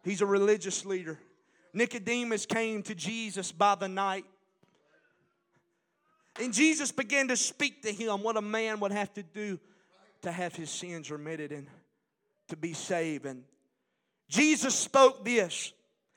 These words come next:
Lest a man be born again, he cannot enter into the kingdom of God.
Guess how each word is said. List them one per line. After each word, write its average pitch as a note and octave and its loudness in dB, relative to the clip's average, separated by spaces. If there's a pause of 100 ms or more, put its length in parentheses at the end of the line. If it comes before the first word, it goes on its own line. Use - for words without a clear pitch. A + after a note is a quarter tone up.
(260)
Lest B3 6
a A#3+ -2
man B3 2
be A3+ -2
born A#3+ 2
again, A#3 -2 (1000)
he A3 0
cannot B3+ 4 (180)
enter F#3 -4 (360)
into F#3 -8
the D#3+ -8
kingdom F3+ -12
of D#3 -16
God. A#2 -16